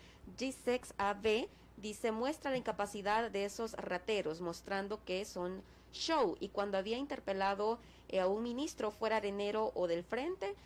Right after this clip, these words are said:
los que robaron y los que no hicieron nada. Ahora, por hacerse sentir, salen con este tema, si ni atención ponen en sus reuniones". Fernando Guardado, "Una irrupción en el Parlamento no es algo ligero,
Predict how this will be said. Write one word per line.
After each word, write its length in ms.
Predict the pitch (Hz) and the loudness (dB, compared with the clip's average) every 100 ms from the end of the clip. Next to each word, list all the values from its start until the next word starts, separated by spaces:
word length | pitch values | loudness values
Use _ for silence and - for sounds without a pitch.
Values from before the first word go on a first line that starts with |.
| - - | -20 -4
los 220 | 208 214 | -2 0
que 100 | 220 | 0
robaron 540 | 202 196 214 226 254 226 | 2 4 4 4 0 -2
y 80 | |
los 160 | 202 202 | -2 0
que 120 | 202 | -2
no 60 | 185 | -4
hicieron 380 | 190 208 190 185 | -4 -4 -2 0
nada. 240 | 156 151 | 0 2
Ahora, 300 | 160 190 202 | 2 2 0
por 240 | - 180 | 0 2
hacerse 280 | 170 190 190 | 2 -2 -4
sentir, 440 | 233 240 302 330 370 - - | -6 -6 -4 -4 -6 -12 -18
salen 460 | - - 233 233 233 | -4 2 2 2 0
con 360 | - 214 220 - | 2 2 0 -2
este 400 | 196 202 - 185 | -2 -2 -4 -2
tema, 400 | 240 233 247 262 | 0 0 0 -2
si 160 | 233 | -2
ni 100 | 202 | -2
atención 480 | 175 175 175 202 190 | -2 -2 -4 -2 -2
ponen 340 | 185 180 190 - | 0 0 -2 -2
en 100 | 180 | -4
sus 220 | 185 185 | -4 -6
reuniones". 720 | 196 208 233 269 196 156 - - - - - | -4 -2 0 0 0 -2 -6 -14 -20 -8 2
Fernando 540 | 202 214 220 233 240 | 2 4 2 2 2
Guardado, 640 | 202 170 175 214 220 262 - | 2 0 2 4 4 4 2
"Una 240 | 208 214 | -2 -2
irrupción 600 | 220 208 - - 220 226 | -4 -6 -6 -2 0 0
en 160 | 202 190 | -2 -2
el 100 | 175 | -2
Parlamento 760 | - 165 165 180 226 233 254 233 | -2 -2 -2 0 -2 -2 -2 -2
no 80 | |
es 120 | 190 196 | -2 -2
algo 220 | 190 202 | -2 -2
ligero, 500 | 170 - 175 143 | -4 -2 0 0